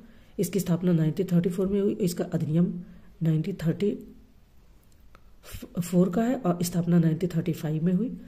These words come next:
राष्ट्रीयकरण इसका नाइनटीन फ़ोर्टी नाइन में हुआ। तो याद रखना,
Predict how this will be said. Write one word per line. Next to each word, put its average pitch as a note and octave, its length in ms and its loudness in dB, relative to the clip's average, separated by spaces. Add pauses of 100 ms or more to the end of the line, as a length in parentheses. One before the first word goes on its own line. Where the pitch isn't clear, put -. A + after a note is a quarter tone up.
(280)
राष्ट्रीयकरण A3 640 2
इसका F#3+ 220 0
नाइनटीन D#3+ 360 0
फ़ोर्टी F3 320 -4
नाइन D3 280 -2
में C#3 140 -4
हुआ। C#3+ 240 -8
तो - 160 -6
याद F3 340 2
रखना, C3 400 -6